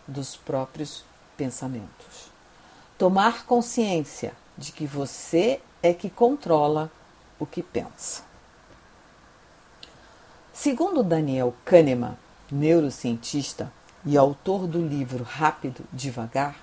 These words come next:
nosso cérebro tem dois sistemas.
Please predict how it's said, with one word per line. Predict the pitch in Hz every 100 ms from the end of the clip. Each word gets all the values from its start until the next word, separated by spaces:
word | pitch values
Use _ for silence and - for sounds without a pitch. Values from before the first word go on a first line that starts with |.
| - - - - - - - - - - -
nosso | 175 202 196
cérebro | 170 - 202 175 151
tem | 156 190 180
dois | 170 208 208
sistemas. | - 165 - 95 101 - - -